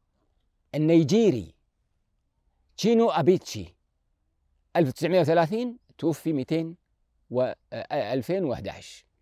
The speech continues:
هذا الرجل الذي ترجمت روايته هذه، أول ما ترجمت بالإنجليزي ألف وتسعمية وثمانية وخمسين، خلاصة الرواية أن هناك قرية صغيرة في القرن الماضي، بدايات القرن الماضي، على أطراف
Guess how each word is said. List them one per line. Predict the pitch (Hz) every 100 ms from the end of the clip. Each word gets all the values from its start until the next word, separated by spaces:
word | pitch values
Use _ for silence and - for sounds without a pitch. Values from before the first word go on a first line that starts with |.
| _ _ _ - _
هذا | - 277
الرجل | 269 226 151 135 127 - _ _ -
الذي | 123 131
ترجمت | 240 233 214 175
روايته | 156 151 170 180 139 135
هذه، | 143 - -
أول | 196 151 131
ما | 127
ترجمت | 123 123 139
بالإنجليزي | 131 131 135 160 123
ألف | 180
وتسعمية | 117 - 139 170
وثمانية | 127 135 208 262 196
وخمسين، | 131 131 101 120 113 135 156 _ _ _ _ - - _ _ -
خلاصة | 135 175 247 269 254
الرواية | 233 233 240 247 247 247 _ _ _ -
أن | 185
هناك | 185 254 -
قرية | - 294 285 196
صغيرة | 160 160 175 120 - _ _ _ _ _ _ _ _ _ _ _
في | -
القرن | 131 - 262 233
الماضي، | 180 139 117 92 95
بدايات | 123 135 165 196
القرن | 139 139 123
الماضي، | 120 113 110
على | 123 202
أطراف | 190 180 - 202 220 120 - -